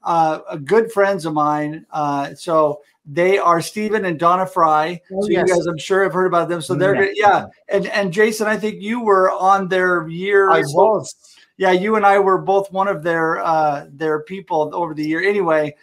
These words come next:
Speaker 1: they're gonna be on tonight. It's gonna be a ton of fun. And I told them,
Speaker 2: Wow.
Speaker 1: "You don't have to do it in the middle of the night," 'cause they were gonna do seven A M my time, which is, like, one thirty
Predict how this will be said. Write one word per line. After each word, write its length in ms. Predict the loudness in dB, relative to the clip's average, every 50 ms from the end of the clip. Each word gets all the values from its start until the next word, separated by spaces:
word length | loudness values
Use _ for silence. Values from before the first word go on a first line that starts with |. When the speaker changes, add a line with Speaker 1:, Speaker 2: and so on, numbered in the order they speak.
| _ _ _
Speaker 1:
they're 120 | 0 2
gonna 140 | 2 2 2 0
be 180 | 0 -2 -2
on 580 | 0 0 2 4 4 4 2 2 0 -4 -6 -10 _ _ _ _ _
tonight. 380 | -8 -4 0 2 2 2 2 -2
It's 100 | -4 -6
gonna 120 | -6 -6
be 80 | -6 -4
a 20 |
ton 180 | -4 -2 -2 0
of 80 | 0
fun. 140 | 0 0 0
And 80 | 0 0
I 100 | -2 -2
told 360 | -2 -2 0 0 2 2 0
them, 320 | 0 0 0 0 -2 -4 -8
Speaker 2:
Wow. 300 | -8 -8 -6 -8 -10 -12 -12 -14
Speaker 1:
"You 160 | -14 -14 -16 -10 _
don't 260 | 2 2 2 2 0
have 260 | 0 2 2 2 0 -2
to 80 | -6
do 180 | 0 2 2 4
it 60 | 4
in 60 | 2 0
the 60 | -2
middle 200 | -2 -2 -2 -2
of 60 | -2
the 80 | -2 -2
night," 300 | -2 -2 -2 -4 -4 -8
'cause 140 | -10 -4
they 100 | -2 0
were 140 | 0 0 -2 -4
gonna 160 | -6 -6 -6
do 180 | -6 -6 -6
seven 340 | -6 -6 -6 -6 -4 -4 -4
A 140 | -4 -4 -2
M 300 | -2 -4 -4 -4 -8 -4
my 200 | 0 2 2 2
time, 460 | 0 -2 -4 -4 -2 -2 -4 -6 -8 -10 _
which 240 | -2 -2 -2 -2 -4
is, 120 | -4 -2
like, 180 | -2 -2 -2 -4
one 300 | -4 -2 0 0 -2 -2
thirty 540 | 0 0 2 2 2 2 0 0 -4 -8